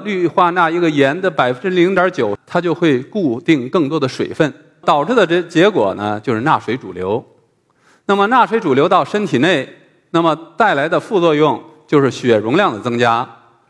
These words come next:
那么我们的循环系统的这个容量是有限的，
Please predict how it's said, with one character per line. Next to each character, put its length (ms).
那 80
么 120
我 300
们 100
的 460
循 180
环 160
系 200
统 320
的 120
这 100
个 80
容 220
量 180
是 140
有 120
限 280
的， 160